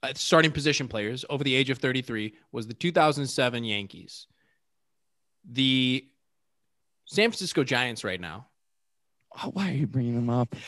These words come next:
Speaker 1: Because
Speaker 2: Why
Speaker 1: you
Speaker 2: are
Speaker 1: always
Speaker 2: you
Speaker 1: talk
Speaker 2: bringing
Speaker 1: about
Speaker 2: them
Speaker 1: due
Speaker 2: up?
Speaker 1: for fucking regression, and San Francisco Giants are saying to you,
Speaker 2: And there's
Speaker 1: "Fuck off."
Speaker 2: no way. I, I put money up right now. They don't. Nope. Maybe they're a
Speaker 1: Bullshit,
Speaker 2: wild card
Speaker 1: dude.
Speaker 2: team. Maybe
Speaker 1: No.
Speaker 2: they're a wild card team.
Speaker 1: No.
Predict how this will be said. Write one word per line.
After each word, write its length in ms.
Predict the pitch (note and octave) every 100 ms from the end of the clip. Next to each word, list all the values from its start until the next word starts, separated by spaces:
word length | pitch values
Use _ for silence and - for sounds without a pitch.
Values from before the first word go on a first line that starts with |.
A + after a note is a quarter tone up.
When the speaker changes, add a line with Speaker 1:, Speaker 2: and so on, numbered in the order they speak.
| -
Speaker 1:
Because 260 | C4 C#4 E4
Speaker 2:
Why 180 | A3 F#3
Speaker 1:
you 40 |
Speaker 2:
are 40 | D3
Speaker 1:
always 140 | C3
Speaker 2:
you 60 | A#2+
Speaker 1:
talk 100 | E4+
Speaker 2:
bringing 180 | - E4
Speaker 1:
about 120 | B3
Speaker 2:
them 80 | D4
Speaker 1:
due 0 |
Speaker 2:
up? 60 | D#4
Speaker 1:
for 100 | G#4+
fucking 280 | E4+ D#4+ F#4
regression, 600 | D#4+ F#3+ C#4+ F4 D4+ A3+ - -
and 240 | G3 A3
San 220 | - D4 D#4+
Francisco 340 | C#4 C4+ C#4
Giants 400 | G#3+ A3 C4 A#3
are 60 | A3
saying 360 | - B3+ C#4
to 120 | -
you, 220 | G3+ F#3+ F#3+
Speaker 2:
And 180 | D#3 E3+
there's 260 | F3 F3+ D3
Speaker 1:
"Fuck 100 | D4
off." 40 | F#3
Speaker 2:
no 200 | F3 E3+
way. 280 | E3 D#3 - - - _ _ _ -
I, 120 | D3 -
I 140 | D#3
put 200 | - D3+
money 240 | C#3+ C#3 C#3+
up 160 | C#3
right 200 | D3+ C#3+
now. 220 | D3+ D#3 C#3
They 120 | C#3+
don't. 220 | C#3+ - _ _ _ _ -
Nope. 340 | C#3 C3+ D#3 _ _ _ _ _ -
Maybe 520 | A#2+ A#2 - C#3+ F3+
they're 140 | E3+ D3+
a 20 |
Speaker 1:
Bullshit, 120 | C#3
Speaker 2:
wild 220 | C3+ B2+
card 160 | B2 A#2+
Speaker 1:
dude. 60 | A2
Speaker 2:
team. 200 | A2+ G#2+ -
Maybe 340 | D3+ E3+ E3
Speaker 1:
No. 60 | C#3+
Speaker 2:
they're 120 | C3
a 60 | B2
wild 260 | B2 A#2
card 220 | A2+ G#2+
team. 120 | C3+ C3
Speaker 1:
No. 200 | A#2